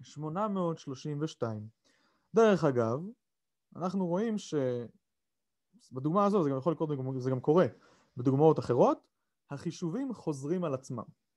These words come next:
לכן כשיש תרגילים כאלה שהחישובים חוזרים על עצמם, מבחינת כמה זמן יש במבחן כדי לפתור תרגיל וכמה זמן, לעומת כמה זמן התרגיל לוקח, אפשר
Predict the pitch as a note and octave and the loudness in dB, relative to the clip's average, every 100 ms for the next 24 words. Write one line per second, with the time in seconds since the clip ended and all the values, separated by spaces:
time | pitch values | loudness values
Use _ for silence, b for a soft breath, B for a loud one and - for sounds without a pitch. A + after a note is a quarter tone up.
0 | _ _ _ _ _ - A2 A#3 A#3 - | _ _ _ _ _ -18 -4 0 0 0
1 | F3+ F#3+ G3 D#3+ C#3+ D#3 D3+ - - - | -2 -2 -2 -2 -2 -4 -6 -10 -10 -4
2 | B2 F3+ G#3 C3+ - - C3+ F#3 - B2+ | -2 -2 -4 -8 -10 -12 -6 -6 -6 -10
3 | C3 C#3 B2+ A#2 - A#2+ B2 F3+ D4+ E4+ | -8 -6 -6 -6 -8 -4 -2 -2 -4 -12
4 | _ _ _ _ _ C#3 C#3+ F#3+ - - | _ _ _ _ _ -6 0 0 0 0
5 | E3 F#3 C3+ D3+ E3 C#3+ D#3+ D3 C3 A#2+ | 2 0 -4 -6 -4 -2 -4 -2 -4 -4
6 | D#3+ D#3 C3+ A#2+ - D#3 C#3 B2 A#2+ D#3 | -2 -2 -4 -8 -6 -4 -2 -4 0 0
7 | C3 A2 - D3 D#3+ B2 C#3 C3 A#2 C3 | 0 -2 -6 -2 -2 -4 -6 -6 -4 -4
8 | C#3+ - D3+ C3 D3 C3 C3 E3 D#3+ A3+ | -4 -2 -4 -2 -2 -2 0 2 2 2
9 | B3+ F3 E3+ - B B B B B B | 4 4 2 -8 B B B B B B
10 | - C3 - A3 G#3+ F#3+ F3+ | -10 -8 4 8 10 10 8